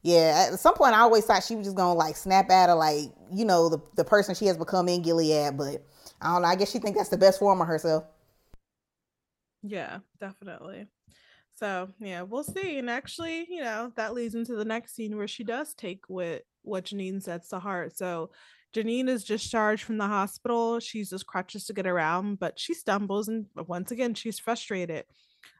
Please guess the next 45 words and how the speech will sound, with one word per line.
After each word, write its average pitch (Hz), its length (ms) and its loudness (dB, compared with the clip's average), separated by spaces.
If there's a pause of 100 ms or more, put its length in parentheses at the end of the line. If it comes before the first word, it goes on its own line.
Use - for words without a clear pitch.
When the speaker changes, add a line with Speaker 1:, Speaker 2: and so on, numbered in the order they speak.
(140)
Speaker 2:
Um, 202 340 -2
Aunt 214 240 -2
Lydia 220 320 -2
reassures 202 540 -4
her 196 80 -2
that 175 180 -4
God 190 260 0
saved 180 300 -6
her 180 80 -4
for 185 220 -4
a 170 40 -2
reason. 175 480 -6
And 165 180 -10
Janine's 233 320 -6
like, 185 220 -8
"I 381 320 -4
don't 254 220 0
even 165 240 -4
care 156 240 -6
anymore. 135 580 -12
Just - 280 -16
take 202 200 -14
me 175 120 -8
home." 175 360 -12 (180)
<laughs> - 880 0
So 220 500 0 (460)
they 240 180 0
get 294 180 -4
inside 262 380 -2
the 233 100 -2
birth 226 300 -2
mobile, 196 420 -2
and 185 80 -4
Aunt 180 200 -2
Lydia 202 340 -4
tells 196 300 -6
her 185 100 -4
she - 280 -10
should 208 180 -8
have 180 140 -8
listened 190 420 -4
to 156 100 -6
her 156 380 -6
about 151 320 -6
Esther 185 520 -2